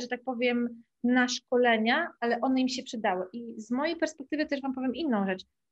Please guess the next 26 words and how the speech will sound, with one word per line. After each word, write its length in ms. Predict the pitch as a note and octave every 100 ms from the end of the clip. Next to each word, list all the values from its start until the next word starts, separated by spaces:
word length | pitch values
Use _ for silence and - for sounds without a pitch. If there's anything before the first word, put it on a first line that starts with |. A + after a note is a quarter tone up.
| _ -
Później 220 | C4 C4
ci 140 | B3+
klienci 380 | A#3 C4 C#4+ B3 A3+
naprawdę 420 | A#3 C4 A#3+ A3+
wracają 480 | A3+ A3+ G#3+ A3+ A#3
i 120 | A#3+
mówią: 260 | B3 A#3 A#3
"Wiesz 120 | A#3+
co, 100 | B3
Monika, 360 | A#3 A3+ C4+
wiesz 120 | B3 A#3+
co 80 |
zrobiłem? 460 | A3+ A3+ A3 A#3 D#4 F4+ _ _ _
Za 80 | A#3+
te 120 | B3 B3+
pieniądze, 440 | B3+ D4 F#4+ C#4
które 220 | C4+ B3
miałam 200 | A#3+ A#3+
wydać 220 | A#3+ A#3
na 80 | A#3+
szkolenie, 320 | A3+ C#4 C#4+
zrobiłam 280 | C4+ B3 B3+
dla 80 | B3
moich 180 | B3 B3
pracowników 500 | A#3 A#3 A#3 A3+ G#3+
wycieczkę. 400 | A3 G3+ -